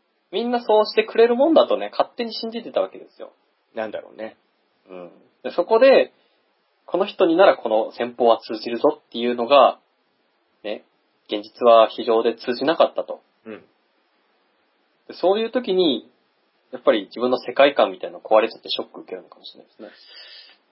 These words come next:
Speaker 2: なんだろうね。きっとそうだ。恐怖ってやっぱり自分の許容範囲を超える、
Speaker 1: うん。
Speaker 2: 自我から外れるものから、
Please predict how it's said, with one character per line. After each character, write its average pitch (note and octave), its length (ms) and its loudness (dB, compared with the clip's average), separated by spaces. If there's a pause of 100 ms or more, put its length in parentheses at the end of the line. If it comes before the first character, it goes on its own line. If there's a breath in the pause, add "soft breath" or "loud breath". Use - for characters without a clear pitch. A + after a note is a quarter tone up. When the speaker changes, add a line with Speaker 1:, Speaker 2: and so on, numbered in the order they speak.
(140)
Speaker 2:
な E3 160 6
ん E3+ 40 0
だ B2+ 80 6
ろ G#2+ 100 2
う G#2+ 40 -8
ね。 A2+ 240 -6 (1500)
き - 80 -20
っ - 40 -20
と E3+ 80 2
そ E3+ 120 2
う - 20 0
だ。 - 80 -2 (100)
恐 C4 260 2
怖 - 120 -6
っ - 40 -20
て A#2+ 60 -6
や A2+ 80 -2
っ - 40 -20
ぱ C3+ 120 2
り A2 300 -4 (140)
自 D3+ 80 -4
分 G#3 300 -2
の G3+ 180 -2
許 G3+ 200 0
容 G3+ 200 2
範 G3+ 280 2
囲 D3 80 0
を A#2 100 -2
超 C#3 140 0
え C#3 40 0
る、 B2+ 320 -4 (540)
Speaker 1:
う A2+ 60 -6
ん。 F#2 500 -8 (120)
Speaker 2:
自 F3+ 120 -2
我 G3 80 4
か D3 100 2
ら A2+ 160 -2
外 A#2+ 140 -10
れ C3+ 80 -2
る C3+ 100 -2
も C3+ 140 -4
の B2+ 80 -6
か G#2 100 -6
ら、 B1+ 200 -14